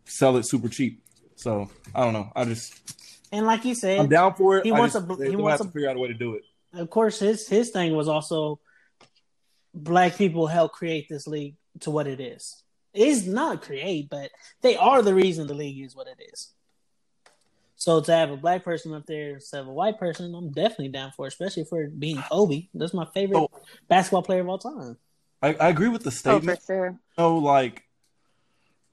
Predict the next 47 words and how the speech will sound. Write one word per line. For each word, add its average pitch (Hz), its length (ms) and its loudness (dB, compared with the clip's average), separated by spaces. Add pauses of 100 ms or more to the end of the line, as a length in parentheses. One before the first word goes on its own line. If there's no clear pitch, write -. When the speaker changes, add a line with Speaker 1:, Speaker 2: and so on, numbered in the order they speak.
(1200)
Speaker 1:
like, 156 340 -10 (880)
unless 160 380 -4
someone 208 360 -2
told 160 400 -2
you 123 140 -4
that 143 200 2
was 123 140 -4
Jerry 139 280 -2
West, 120 480 -4 (1400)
it's 220 180 -6
not 220 180 2
like 170 200 0
they're 165 160 0
saying, 143 480 -4 (160)
"Oh, 151 260 6
Speaker 2:
Or, 156 80 4
Speaker 1:
hey, 147 60 0
Speaker 2:
or, 185 200 4
like, 165 180 -6 (100)
or 190 160 0
Speaker 1:
white 160 180 4
Speaker 2:
Lakers 143 60 0
Speaker 1:
guy 139 140 4
Speaker 2:
fan. 131 100 -4
Speaker 1:
is 139 80 -8
our 127 140 -4
logo." 123 440 -6 (160)
Speaker 2:
Or 160 160 -2
a - 40 0
Speaker 1:
It's 147 40 -4
Speaker 2:
Lakers 143 200 -6
Speaker 1:
just 175 80 -14
Speaker 2:
fan. 139 140 -12
Speaker 1:
like, 131 100 -12 (960)
yeah, 151 260 -6
and, 151 120 -6
I 156 60 -6
mean, 160 180 -4
unless, 151 340 0
Speaker 2:
<laughs> 127 40 -8
Speaker 1:
but 147 100 -2
I 147 40 -2
mean, 147 260 -6 (120)
unless 156 300 0
somebody 156 300 0
told 147 360 0
you 185 240 -8